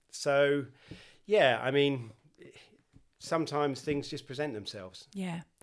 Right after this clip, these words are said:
Speaker 2: But it's also
Speaker 1: You have to
Speaker 2: that
Speaker 1: go
Speaker 2: having
Speaker 1: for
Speaker 2: a
Speaker 1: it.
Speaker 2: plan. You've always
Speaker 1: You've gotta have a plan,
Speaker 2: you've
Speaker 1: but it's
Speaker 2: always
Speaker 1: gotta be
Speaker 2: been someone
Speaker 1: flexible.
Speaker 2: It's gotta be flexible.
Speaker 1: Gotta be flexible.
Speaker 2: But you've also always been, 'cause I know, you know, many conversations we've had over the years, and I've had lots of ideas, and I've talked to
Speaker 1: Yeah.
Speaker 2: you about lots of ideas.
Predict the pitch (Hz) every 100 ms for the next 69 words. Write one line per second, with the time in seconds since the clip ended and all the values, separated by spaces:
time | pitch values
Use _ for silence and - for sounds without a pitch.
0 | - - 220 226 269 262 277 262 - 220
1 | 220 220 247 233 226 185 160 160 180 185
2 | - 220 220 226 226 190 262 220 180 180
3 | 170 143 143 - - 156 170 113 - 101
4 | 92 - 185 214 285 277 311 277 - -
5 | 170 143 175 190 123 104 - 104 - 220
6 | 208 214 - 226 214 - 202 - 214 190
7 | 190 - 180 180 202 208 208 202 180 160
8 | - 170 202 175 190 220 202 - 180 180
9 | 175 175 185 175 185 180 170 160 160 -
10 | 160 147 175 - 175 190 190 175 185 202
11 | - 196 175 170 170 185 180 175 175 175
12 | 180 185 - - 143 113 185 170 160 -
13 | - 175 180 175